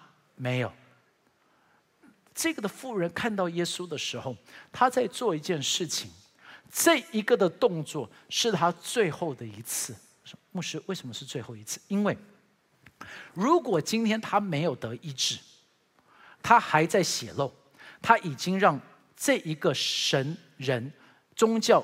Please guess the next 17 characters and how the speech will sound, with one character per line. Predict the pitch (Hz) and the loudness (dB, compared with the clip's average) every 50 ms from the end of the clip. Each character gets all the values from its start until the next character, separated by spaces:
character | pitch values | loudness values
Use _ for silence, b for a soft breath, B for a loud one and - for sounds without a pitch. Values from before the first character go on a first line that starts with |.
| - - | 2 -4
领 | - 147 127 113 | -4 -4 -4 -2
袖 | 101 - - 190 143 - - b b b b b b b _ _ _ - | 0 0 0 0 0 -2 -6 b b b b b b b _ _ _ -2
变 | 233 226 180 135 | 2 2 2 2
成 | 120 - 123 113 120 123 _ | 2 -4 -8 -8 -8 -10 _
不 | - 165 | -8 -6
洁 | - - 113 104 | -6 -6 -6 -6
净 | - - 139 113 87 | -6 -6 -6 -6 -8
了。 | 80 - - _ _ _ _ _ _ _ _ _ _ _ _ b b b b b b b b b b b | -12 -20 -20 _ _ _ _ _ _ _ _ _ _ _ _ b b b b b b b b b b b
如 | 139 147 180 240 302 359 330 | -4 0 2 4 6 6 4
果 | - - 233 147 117 - - b b b b - | 4 2 -2 -2 -2 -4 -10 b b b b -2
他 | - - 226 240 | 4 6 6 6
让 | 220 269 269 226 196 175 - - | 8 6 4 4 4 -4 -6 -2
他 | - - 247 254 | 2 4 4 4
变 | 247 - 254 208 151 | 4 2 2 0 0
不 | 135 - 202 | 0 -4 -4
洁 | - - 127 123 | -4 -4 -4 -4
净， | 117 - 160 131 | -4 -4 -4 -4